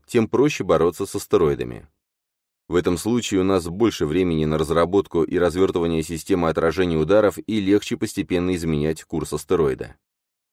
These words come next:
К несчастью, неясно, сумеем ли мы создать действенную систему для успешного отражения астероидов диаметром более нескольких километров, тех, которые беспокоят нас сильнее всего.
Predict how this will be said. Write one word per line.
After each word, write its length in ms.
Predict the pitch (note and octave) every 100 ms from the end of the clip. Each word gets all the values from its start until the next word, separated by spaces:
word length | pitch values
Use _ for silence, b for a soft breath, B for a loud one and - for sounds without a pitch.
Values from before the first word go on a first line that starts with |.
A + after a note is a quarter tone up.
| _
К 60 | -
несчастью, 680 | A2+ G#2+ C#3 D3 C#3+ -
неясно, 600 | A2 C3 G#2+ F2 - D2
сумеем 480 | D#2+ G2 G2 B2 A#2+
ли 100 | G2+
мы 140 | G2+ F#2+
создать 600 | G2+ F2+ F2 A2+ - F#2+
действенную 540 | E2+ A2+ A2 G2 F#2+ F2+
систему 480 | E2+ - A2+ G#2+
для 100 | E2+
успешного 540 | F2 D#2 G2+ G2+ F2+ D#2+
отражения 480 | D2+ E2 E2+ F2+ D#2+
астероидов 580 | - F2 G#2 A#2 G2
диаметром 640 | E2+ F2+ F#2 G2 A2 A2 F2
более 340 | F2 E2+ G2
нескольких 560 | F#2 D#2 - D#2 E2 -
километров, 680 | F2+ E2 D#2 C2+ B1 - _
тех, 280 | - D3 D3
которые 320 | - G#2+ F2+
беспокоят 560 | D#2 D2 D2+ - G2+ -
нас 300 | F2+ E2 - _
сильнее 440 | - F#2+ F2+ D2+
всего. 440 | - G2 E2+ A1+